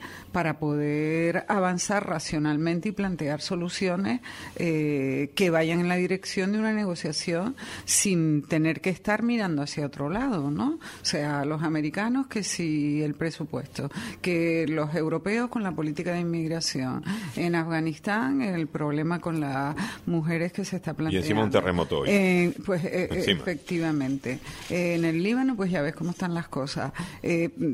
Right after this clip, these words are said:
Speaker 1: pues es
Speaker 2: En
Speaker 1: que
Speaker 2: África, saliendo por
Speaker 1: en a-,
Speaker 2: pateras
Speaker 1: en
Speaker 2: por todos
Speaker 1: África,
Speaker 2: lados.
Speaker 1: saliendo, entonces, oye,
Speaker 2: A
Speaker 1: tenemos
Speaker 2: Australia
Speaker 1: que
Speaker 2: nos vamos a tener que ir.
Speaker 1: No, no, no nos vamos, claro, ese es el problema, ¿a dónde nos vamos? No, no nos
Speaker 2: No tenemos
Speaker 1: vamos.
Speaker 2: que ir a ningún lado.
Speaker 1: Es que no nos vamos, es que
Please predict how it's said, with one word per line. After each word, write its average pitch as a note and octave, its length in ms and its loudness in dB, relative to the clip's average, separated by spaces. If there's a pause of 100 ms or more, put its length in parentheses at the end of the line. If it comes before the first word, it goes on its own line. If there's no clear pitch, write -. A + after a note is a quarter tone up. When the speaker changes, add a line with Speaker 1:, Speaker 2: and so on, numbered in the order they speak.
(200)
Speaker 1:
pues D#3 200 2 (360)
es C#3+ 160 -6 (100)
Speaker 2:
En - 60 4
Speaker 1:
que A#2 60 6
Speaker 2:
África, - 400 8
saliendo G#3 440 6
por G3 160 4
Speaker 1:
en G#3+ 180 6
a-, G3 160 6
Speaker 2:
pateras G3+ 340 6
Speaker 1:
en A3 60 4
Speaker 2:
por A3+ 120 4
todos C4 100 4
Speaker 1:
África, C#4 200 6
Speaker 2:
lados. C#4+ 160 2
Speaker 1:
saliendo, F#3+ 520 4 (240)
entonces, E3 540 2
oye, G#3 240 4
Speaker 2:
A - 60 -2
Speaker 1:
tenemos - 240 6
Speaker 2:
Australia C#3+ 280 6
Speaker 1:
que F#2+ 60 6
Speaker 2:
nos F2+ 100 4
vamos F#2 160 6
a - 20 0
tener E2+ 160 2
que C#2+ 80 -2
ir. - 100 -8 (100)
Speaker 1:
No, A#3 320 4
no, E3+ 240 4
no F#3 100 2
nos A3 160 2
vamos, A#3 240 2
claro, E3 420 2
ese C4+ 280 4
es B3+ 60 2
el B3 120 0
problema, F3+ 400 4
¿a F3+ 40 4
dónde A#3 200 4
nos A3+ 160 2
vamos? E3+ 280 2
No, A3 140 4
no C4+ 140 6
nos C4 180 4
Speaker 2:
No A3 80 2
tenemos C4 180 6
Speaker 1:
vamos. - 20 4
Speaker 2:
que F3+ 100 4
ir F#3 60 2
a - 20 2
ningún D#3 220 0
lado. D2+ 160 0
Speaker 1:
Es G3 120 4
que B3+ 140 4
no B3+ 80 4
nos A#3 160 2
vamos, F#3+ 440 -2 (120)
es F3+ 100 -2
que A3 260 0